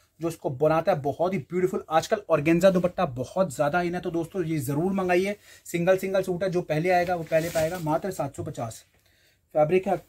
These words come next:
cotton, super से भी ऊपर fabric आएगा, फ़ाइव एक्सएल, सिक्स एक्सएल तक आराम से आएगा। पूरा गले पे इस तरह से work, Back भी print, front भी print,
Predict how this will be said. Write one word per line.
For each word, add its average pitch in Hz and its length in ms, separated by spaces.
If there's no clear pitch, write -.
cotton, 180 520
super - 680
से - 160
भी 196 140
ऊपर 180 400
fabric 175 400
आएगा, 175 200
फ़ाइव 170 320
एक्सएल, 190 280
सिक्स 170 240
एक्सएल 170 280
तक 175 160
आराम 156 260
से 165 120
आएगा। 180 220
पूरा 185 400
गले 160 240
पे 170 100
इस - 100
तरह 165 120
से 170 80
work, 160 340
Back 156 260
भी 185 80
print, 185 280
front 156 260
भी 180 120
print, 185 260